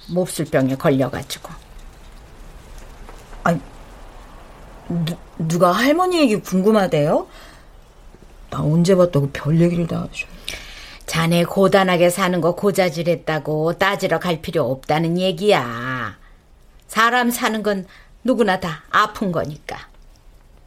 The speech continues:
Speaker 1: 아유, 자,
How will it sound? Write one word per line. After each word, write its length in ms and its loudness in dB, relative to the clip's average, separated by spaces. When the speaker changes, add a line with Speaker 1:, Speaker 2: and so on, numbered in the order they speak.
Speaker 1:
아유, 160 -2
자, 120 2